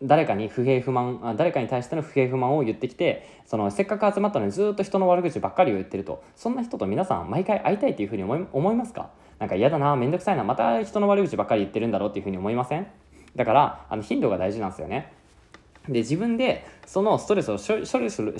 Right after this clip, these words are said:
処理する方法を見つけることっていうのが大事なんですよね。例えば、あの、日記を書くだったりとか、大之助みたいに、その、なんか、あの、なんか、ま、まあ、大之助は今、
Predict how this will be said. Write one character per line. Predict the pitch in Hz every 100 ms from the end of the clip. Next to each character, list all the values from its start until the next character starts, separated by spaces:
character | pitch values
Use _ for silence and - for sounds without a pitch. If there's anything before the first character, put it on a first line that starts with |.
| -
処 |
理 | 202
す | 139
る | 107
方 | 104 120
法 | 123
を |
見 | 123
つ | 131
け | 156
る | 156
こ |
と | 180
っ | 202
て |
い | 104
う |
の | 92
が |
大 | 90 104
事 | 131
な | 101
ん |
で | -
す |
よ | 85
ね。 | 98 - - - -
例 | 135 180
え |
ば、 | 131 160 - -
あ | -
の、 | 98
日 | 104 117
記 | -
を | 160 160
書 |
く | 180
だ | 107
っ | -
た | 92
り |
と | 92
か、 | 135 120
大 | 117
之 | 135
助 | 139 151
み | 156
た | 95
い |
に、 | 101 107
そ | 98
の、 | 101
な | 104
ん |
か、 | 98 95 - -
あ | 101
の、 | 104 98
な | 110
ん |
か、 | 95 - - -
ま、 | 135 131 -
ま | 135
あ、 | 113
大 | 175
之 | 196
助 | 190
は |
今、 | 175 117 80